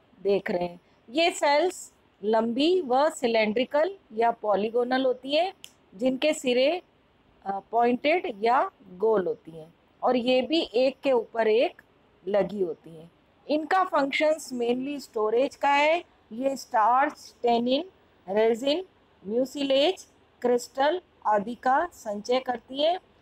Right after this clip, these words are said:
इसके अलावा जो food material है, उसके lateral transfer में भी सहायक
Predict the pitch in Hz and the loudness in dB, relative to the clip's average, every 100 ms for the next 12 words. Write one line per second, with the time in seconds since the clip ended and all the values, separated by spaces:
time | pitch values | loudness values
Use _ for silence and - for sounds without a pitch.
0 | _ - 302 - 349 311 277 262 285 349 | _ -12 -12 0 2 4 4 4 4 2
1 | 349 _ _ _ _ _ 196 240 277 - | -2 _ _ _ _ _ -14 -12 -10 -2
2 | 330 381 320 262 254 254 262 254 247 262 | 0 2 0 0 0 2 2 2 2 2
3 | 339 - _ _ 247 - 277 302 302 220 | 0 -4 _ _ -12 -10 -2 0 2 2
4 | 240 247 311 330 339 285 233 233 254 240 | 2 0 0 0 2 2 2 0 -6 -8
5 | 226 208 190 262 427 - _ _ _ - | -6 -8 -8 -4 -4 -6 _ _ _ -2
6 | 196 170 147 | 2 2 0